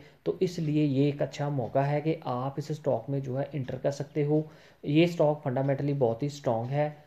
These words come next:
और ये जो कंपनी है बहुत ही अच्छी जो है आपको growth show कर सकती है आने वाले time में, क्योंकि जैसे जैसे demand outlook इस company की बढ़ेगी, जैसे जैसे economic recovery आपको देखने को मिलेगी,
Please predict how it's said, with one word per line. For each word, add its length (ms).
और 260
ये 160
जो 100
कंपनी 480
है 180
बहुत 280
ही 160
अच्छी 300
जो 160
है 280
आपको 340
growth 380
show 220
कर 140
सकती 320
है 220
आने 220
वाले 220
time 300
में, 160
क्योंकि 180
जैसे 300
जैसे 200
demand 460
outlook 500
इस 120
company 360
की 120
बढ़ेगी, 520
जैसे 280
जैसे 200
economic 420
recovery 420
आपको 260
देखने 340
को 120
मिलेगी, 500